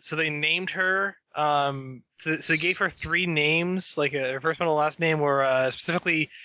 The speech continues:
chosen in order to, uh, demean in various languages and, uh,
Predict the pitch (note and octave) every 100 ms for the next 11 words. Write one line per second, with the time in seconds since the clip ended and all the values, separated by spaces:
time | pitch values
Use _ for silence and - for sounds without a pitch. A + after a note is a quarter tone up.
0 | - - - F3+ F3 F3+ D#3 - _ D#3+
1 | D#3+ E3+ E3+ - F3 E3 D#3 C#3+ C#3 C3+
2 | C3 C3 B2+ B2+ B2 - - _ D#3 D3+
3 | D#3+ E3 E3 D#3+ D#3 D3+ C#3+ C#3+ D3 D#3
4 | D3 - C#3+ C#3+ C#3+ C#3 C#3 C3 B2+ A#2+
5 | - - C3 C3+ C3 C3 B2+ B2 B2 A#2+